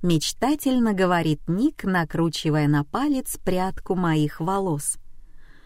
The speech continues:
"Разве там в это время не холодно?" спрашиваю я, хотя холод не единственное, что меня смущает. Ник смеется. "Вот уж не поверю, что ты боишься мороза.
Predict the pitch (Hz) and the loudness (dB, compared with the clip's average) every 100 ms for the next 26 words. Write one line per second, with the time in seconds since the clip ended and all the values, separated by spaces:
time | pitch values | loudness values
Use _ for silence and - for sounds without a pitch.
0 | - - - - - 262 240 226 254 226 | -20 -20 -20 -8 2 4 4 2 4 4
1 | 185 170 185 208 202 208 185 190 208 - | 4 4 2 4 6 4 4 2 2 2
2 | 302 370 320 175 160 - - - - - | 2 4 2 0 -2 -4 -16 -14 -10 0
3 | 226 196 - 190 196 202 208 330 - - | 2 2 2 2 2 2 2 0 -2 -16
4 | - - - - 214 208 - 339 302 294 | -16 -6 -2 0 2 2 4 6 6 4
5 | 262 262 254 254 359 - 202 202 180 170 | 4 4 4 4 2 2 0 2 2 0
6 | 170 - 196 196 175 160 202 226 - 226 | 0 0 0 0 -2 -2 -2 0 0 0
7 | 156 147 - - _ _ _ _ _ _ | 0 -4 -8 -20 _ _ _ _ _ _
8 | 165 185 269 - - 220 214 180 151 - | 0 2 2 2 0 2 4 2 0 -2
9 | - 160 - - - - - - - - | -6 -8 -12 -16 -16 -18 -18 -20 -20 -8
10 | - 165 269 320 302 254 269 254 226 202 | 2 6 6 6 4 4 6 6 8 8
11 | 160 156 - 160 147 196 247 208 151 160 | 6 4 2 0 2 2 6 6 6 4
12 | - 185 180 180 175 147 139 | 2 2 4 4 4 2 2